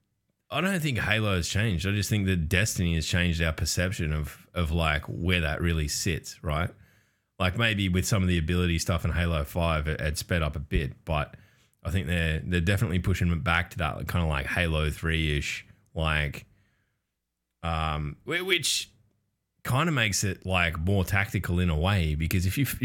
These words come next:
as you say, if you fuck <laughs> up, like, if you overstretch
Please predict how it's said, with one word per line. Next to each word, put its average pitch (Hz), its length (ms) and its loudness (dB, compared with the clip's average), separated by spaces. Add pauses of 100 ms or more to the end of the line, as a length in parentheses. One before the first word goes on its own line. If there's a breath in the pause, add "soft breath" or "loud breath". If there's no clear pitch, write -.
as 123 200 2
you 90 80 2
say, 104 340 2
if 92 200 0
you 151 120 0
fuck 107 360 0 (140)
<laughs> - 120 -6
up, 113 260 0 (360 loud breath)
like, 123 120 2
if 139 80 2
you 165 140 2
overstretch 117 960 0